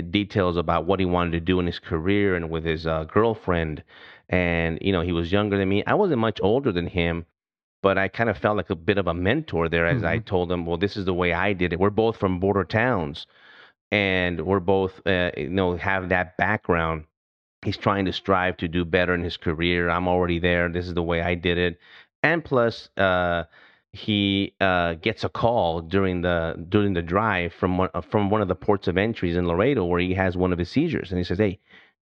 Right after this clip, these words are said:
Speaker 1: we caught one of your cars here that's loaded." And I knew at that time that he was just like me. He was working beyond the bag and tag
Speaker 2: Right,
Speaker 1: cases.
Speaker 2: right.
Speaker 1: This guy's a worker,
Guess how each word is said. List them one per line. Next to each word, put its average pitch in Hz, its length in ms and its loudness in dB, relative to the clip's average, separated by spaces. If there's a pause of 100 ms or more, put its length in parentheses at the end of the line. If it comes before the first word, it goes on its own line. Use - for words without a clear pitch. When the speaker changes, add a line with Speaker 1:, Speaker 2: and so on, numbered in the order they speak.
(100)
Speaker 1:
we 113 120 2
caught - 280 -2
one 107 160 2
of 92 80 2
your 87 100 0
cars - 360 0
here 82 260 -4 (160)
that's 87 220 0
loaded." 104 380 0 (120)
And 90 120 2
I 95 120 2
knew 101 220 2
at 87 140 -2
that 90 160 0
time 92 260 0
that 95 100 -2
he 101 100 2
was 95 140 0
just - 200 -2
like 85 160 -4
me. 92 280 -2 (360)
He 107 80 -4
was 95 140 0
working 117 400 0
beyond 92 520 0
the 85 60 0
bag 90 300 -2
and 85 160 -2
tag 92 280 -2
Speaker 2:
Right, 135 200 0 (100)
Speaker 1:
cases. - 160 -12
Speaker 2:
right. 120 220 0 (200)
Speaker 1:
This 110 140 2
guy's 98 220 0
a 87 80 0
worker, 85 600 0